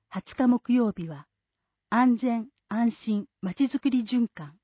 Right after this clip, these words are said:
県内では、十月十一日から二十日の間、安全、安心まちづくり循環を実施します。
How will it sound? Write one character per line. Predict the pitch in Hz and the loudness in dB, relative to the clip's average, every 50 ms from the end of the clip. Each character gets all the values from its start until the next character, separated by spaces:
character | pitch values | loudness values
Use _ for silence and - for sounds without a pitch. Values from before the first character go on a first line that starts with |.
| _ _ _ _ _ _ _ _ _ _ _ _ _ _ _ _ _ _ _ _ _ _ _ _ _ _ | _ _ _ _ _ _ _ _ _ _ _ _ _ _ _ _ _ _ _ _ _ _ _ _ _ _
県 | - 330 349 330 311 | 0 2 4 6 6
内 | 269 247 226 196 | 4 4 2 0
で | 185 196 175 | -2 -4 -4
は、 | 175 175 175 180 _ _ _ _ _ _ - | -4 -6 -8 -10 _ _ _ _ _ _ -14
十 | 180 - 262 285 311 294 | -4 0 2 4 4 4
月 | 320 302 - - - 226 | 2 2 0 -2 -6 -4
十 | 208 247 262 262 262 | -2 0 2 2 2
一 | 247 - - 247 | 2 0 2 2
日 | 233 233 214 - - - | 2 2 2 0 -6 -10
か | - 226 | -8 -8
ら | 185 160 165 165 _ _ _ _ _ _ | -6 -8 -8 -12 _ _ _ _ _ _
二 | - 196 | -10 -10
十 | - - | -10 -6
日 | - - 269 | -2 0 2
の | 254 254 240 | 4 4 4
間、 | 226 220 214 202 220 190 202 - _ _ _ _ _ _ _ _ _ _ _ _ _ - | 2 0 -2 -2 -4 -6 -8 -10 _ _ _ _ _ _ _ _ _ _ _ _ _ -2
安 | - 247 285 302 285 254 | 0 2 4 4 4 4
全、 | 285 277 262 262 254 - _ - | 2 2 0 0 -2 -4 _ 0
安 | 226 240 254 247 | 2 2 2 2
心 | - - 262 254 233 | 2 2 2 4 4
ま | 220 214 | 2 2
ち | - - 269 | 0 -2 -2
づ | 233 277 | -2 -2
く | - - | -2 0
り | 247 247 | 0 0
循 | 220 - 269 262 247 - | 0 0 0 0 0 0
環 | - 180 175 165 170 | -2 -4 -4 -4 -6
を | 180 160 151 - _ _ _ _ _ _ _ - | -8 -10 -10 -12 _ _ _ _ _ _ _ -12
実 | 196 185 - - 214 | -12 -12 -10 -10 -10
施 | 202 | -8
し | - - | -4 -4
ま | 196 202 185 | -4 -4 -4
す。 | - | -6